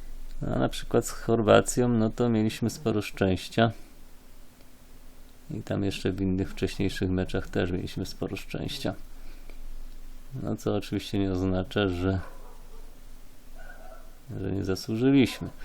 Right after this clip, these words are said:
No ale no nie wiem, no ta Francja widocznie też miała szczęście, że tu do finału doszła. Obstawiałem Ukrainę. No z tych, z tych meczów, które oglądałem, Ukraina mi się podobała.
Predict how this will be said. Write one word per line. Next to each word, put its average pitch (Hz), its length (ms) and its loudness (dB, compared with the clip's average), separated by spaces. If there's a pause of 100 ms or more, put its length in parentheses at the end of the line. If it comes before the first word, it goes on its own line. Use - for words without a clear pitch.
(340)
No - 80 2
ale 113 100 4
no 139 100 4
nie 143 200 8
wiem, 95 180 6
no 92 80 4
ta 101 140 4
Francja 113 400 6
widocznie 107 300 4
też 95 180 6
miała 87 200 6
szczęście, - 500 0
że 82 100 -2
tu 95 120 -2
do 87 120 0
finału 90 440 2
doszła. 104 460 2 (720)
Obstawiałem 98 720 6 (680)
Ukrainę. 107 720 6 (600)
No 101 120 -4
z - 100 -10
tych, - 300 -4
z - 100 -8
tych 95 140 0
meczów, 98 320 2
które 98 220 4
oglądałem, 95 600 4
Ukraina 95 400 2
mi 92 80 0
się - 120 -2
podobała. 101 540 4